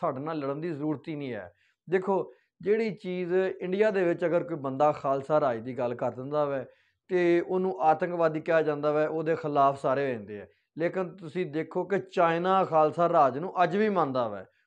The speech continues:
ਉਹ ਕਹਿੰਦਾ ਜੀ ਕਿ ਇਹ ਹਿੱਸਾ ਹੀ ਖਾਲਸਾ ਰਾਜ ਦਾ ਵੈ। ਤੇ ਕਿੱਡੀ ਮਕਾਰੀ ਦੇ ਨਾਲ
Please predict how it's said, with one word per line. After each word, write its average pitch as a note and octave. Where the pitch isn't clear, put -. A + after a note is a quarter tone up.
ਉਹ F#3
ਕਹਿੰਦਾ F#3+
ਜੀ G3
ਕਿ -
ਇਹ G#3
ਹਿੱਸਾ G3+
ਹੀ A3+
ਖਾਲਸਾ E3+
ਰਾਜ C3+
ਦਾ G#2
ਵੈ। F#2+
ਤੇ F#3
ਕਿੱਡੀ G3+
ਮਕਾਰੀ F3
ਦੇ F#3+
ਨਾਲ D#3+